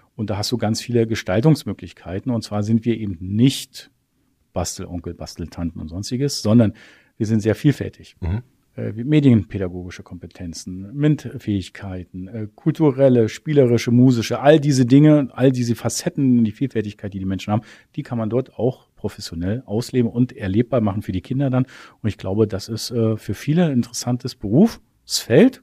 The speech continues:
Speaker 2: Mhm.
Speaker 1: und sollte man haben. Und das muss man immer wieder laut sagen. Wir haben Fachkräfte, ja, wir haben vielleicht manchmal zu wenig,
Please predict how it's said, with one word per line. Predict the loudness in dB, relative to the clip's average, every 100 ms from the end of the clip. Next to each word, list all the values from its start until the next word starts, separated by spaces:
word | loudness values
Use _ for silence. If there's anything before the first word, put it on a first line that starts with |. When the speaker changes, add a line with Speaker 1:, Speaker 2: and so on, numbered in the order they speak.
| _
Speaker 2:
Mhm. | -8 -4 -4 -6 _
Speaker 1:
und | 2 4
sollte | 4 4
man | 4 2 0
haben. | 2 2
Und | 2 2 0 -6 -14
das | -8 -4
muss | 2
man | 2
immer | 4 4 6
wieder | 6 6 4
laut | 4 4 2
sagen. | 0 -2 2 2 0 -4
Wir | -6 -6 -6
haben | 0 2 0
Fachkräfte, | -4 -6 -6 -4 -4 -4 -4 -6 _ _ _ -14
ja, | -2 0 2
wir | 2
haben | 0
vielleicht | 0 -2
manchmal | -2 -2 -2
zu | -4 -6
wenig, | -2 2 4 4 0